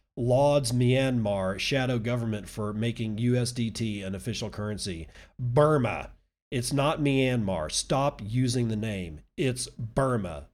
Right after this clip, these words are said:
The people are Burmese, okay? This is the same crap that we're seeing from China and Taiwan,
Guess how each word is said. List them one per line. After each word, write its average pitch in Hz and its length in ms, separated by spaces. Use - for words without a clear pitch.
The 123 260
people 139 460
are 131 200
Burmese, 117 1080
okay? 113 420
This 139 200
is 165 120
the 170 100
same 160 520
crap 127 400
that 127 80
we're 123 140
seeing 123 320
from 117 160
China 123 380
and 113 220
Taiwan, 90 760